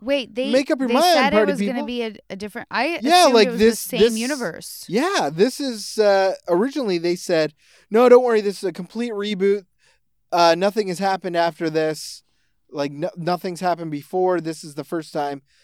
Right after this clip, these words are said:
Speaker 2: this world has seen the Ghostbusters." But at the beginning, they were, like, thirty years ago.
Speaker 1: Maybe that was, like, actually just our thirty years ago.
Speaker 2: But then you say that Sigourney Weaver's gonna be in this movie.
Speaker 1: She is.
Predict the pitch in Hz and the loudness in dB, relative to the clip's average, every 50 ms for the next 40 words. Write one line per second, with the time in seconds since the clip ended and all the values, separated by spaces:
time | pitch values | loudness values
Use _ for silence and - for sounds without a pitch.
0 | _ _ - 151 165 156 - 143 147 160 180 208 214 180 139 120 113 104 - - | _ _ -6 -6 -6 -6 -6 -4 0 2 4 4 4 4 2 0 -4 -10 -12 -10
1 | 143 131 - - 156 151 151 135 131 127 143 160 175 - - - 101 90 - - | -10 -10 -8 -8 -8 -8 -8 -8 -6 -4 -4 -4 -4 -6 -10 -14 -16 -16 -16 -16
2 | 95 80 76 - - - - _ _ _ _ _ _ _ _ _ _ _ - 247 | -18 -18 -18 -18 -20 -20 -20 _ _ _ _ _ _ _ _ _ _ _ -8 -4
3 | 254 269 277 269 285 262 294 302 311 311 302 294 285 277 277 277 269 269 269 - | -4 -2 -4 -4 -4 -6 -4 -4 -2 -2 -2 -2 -2 0 4 4 6 4 4 2
4 | - - 285 277 262 269 294 349 381 330 208 160 156 135 120 123 113 95 - - | -2 -6 -4 -2 0 0 2 2 2 2 0 -2 -4 -4 -4 -6 -8 -10 -12 -16
5 | _ _ _ _ _ _ _ _ _ _ _ _ _ _ _ _ _ _ _ _ | _ _ _ _ _ _ _ _ _ _ _ _ _ _ _ _ _ _ _ _
6 | _ _ _ _ _ 226 240 254 262 240 311 320 277 285 262 247 262 254 247 240 | _ _ _ _ _ -6 -4 -4 -2 -2 -4 -2 0 -2 -2 -2 -2 -2 -2 -4
7 | 220 196 196 220 214 208 196 - - - _ - 190 196 208 - - - - 220 | -4 -6 -4 -4 -4 -4 -6 -10 -18 -20 _ -2 0 0 0 -2 -4 -10 -12 -10
8 | 202 202 196 190 175 170 190 185 - - _ - 180 175 180 185 190 185 180 - | -8 -8 -8 -8 -10 -12 -12 -14 -14 -12 _ -4 -2 0 0 0 -2 -4 -6 -8
9 | - 170 151 151 151 147 143 135 151 165 - - - - 214 196 185 208 220 226 | -10 -12 -12 -12 -12 -14 -16 -18 -18 -20 -20 -6 -2 0 0 0 0 -2 -4 -4
10 | 233 233 208 - - 226 208 196 208 190 - 220 190 185 196 196 190 185 185 208 | -6 -6 -6 -2 -2 -2 -2 -2 -4 -6 -6 -4 -2 0 0 2 2 0 -2 0
11 | 254 262 202 151 131 - - 131 113 110 104 104 98 101 101 - - - 104 - | -2 -2 -2 -4 -6 -8 -10 -12 -12 -12 -12 -14 -16 -16 -18 -20 -20 -20 -20 -20
12 | - _ _ _ _ - - - 165 160 160 165 - - - - _ | -20 _ _ _ _ -20 -18 -16 -14 -14 -14 -14 -16 -18 -20 -20 _